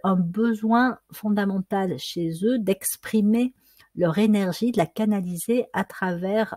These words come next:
euh, à travers la sexualité. Ça peut être pour eux à la fois une façon de se, d'explorer, euh, d'explorer aussi une certaine énergie, hein, dans, dans, dans, dans l'énergie sexuelle. Ça peut être quelque chose de très fort, de très, euh,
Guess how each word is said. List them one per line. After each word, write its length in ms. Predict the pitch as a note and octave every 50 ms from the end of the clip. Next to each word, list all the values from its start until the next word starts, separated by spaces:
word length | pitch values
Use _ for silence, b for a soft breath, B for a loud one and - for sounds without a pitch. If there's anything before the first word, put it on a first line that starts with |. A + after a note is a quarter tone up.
| - -
euh, 600 | E3 D#3+ D#3 D3+ D3+ D#3+ D#3+ D#3+ D#3+ D#3+ - C#3+ - - -
à 80 | - E3+
travers 240 | - - F3+ F3 F3+
la 80 | G3 F#3
sexualité. 680 | - - - - - E3 D#3 D#3+ - _ - C#3+ - B B B B B B B
Ça 160 | B - F3+ E3+
peut 140 | - G3+
être 160 | G#3+ G#3+ - _
pour 260 | - F#3 D#3 E3 F3+
eux 200 | G3 G3+ G#3 G3 -
à 100 | F3+ F#3
la 120 | F#3 F3
fois 440 | - - - - G3 F#3+ F#3+ G3+ G3+ F#3+ - _ _ -
une 100 | - D#3+
façon 320 | - - F3 E3+ - - F#3+
de 80 | F3+
se, 440 | - - - - E3+ D#3+ D#3+ - -
d'explorer, 880 | - E3+ E3+ F#3+ F#3 - - - - A3+ G#3+ G3 - G3 G#3+ B3 - _ _ _ -
euh, 340 | D3+ D#3 D#3+ D#3+ E3 E3 E3+ -
d'explorer 1300 | - - G2+ G#2 G2+ G3+ G3 G#3 G#3+ - - - G3 G#3+ F#3 - - - F3 F#3 F3+ - - - C#4 C#4+
aussi 200 | D4 C4 - -
une 80 | C4+ B3
certaine 280 | - G#3 - - G#3 G#3
énergie, 480 | G3+ G3+ G3+ G3 F#3 F3+ G#3 C#4 C4+
hein, 120 | A3 A3+ A#3
dans, 180 | G#3+ F3+ E3 D#3
dans, 240 | D#3 D3+ - -
dans, 360 | D3 D#3+ D#3+ D#3 - B2+ B2 -
dans 240 | - - - - A2+
l'énergie 380 | C#3 D#3 E3 E3+ E3 D#3 D#3
sexuelle. 560 | D#3+ - E3 - - - B3+ B3 G#3 E3 B2+ B2+
Ça 160 | - - - - -
peut 60 | D3+
être 140 | D#3+ - _ -
quelque 240 | D#3+ D3 - -
chose 260 | D#3+ - - G3+ F#3+ E3
de 80 | - D#3
très 240 | - - - E3 D3
fort, 400 | - - - B3+ C#4+ A3 D#3 -
de 60 | - C3+
très, 320 | - - - E3 D#3+ D3
euh, 60 | C#3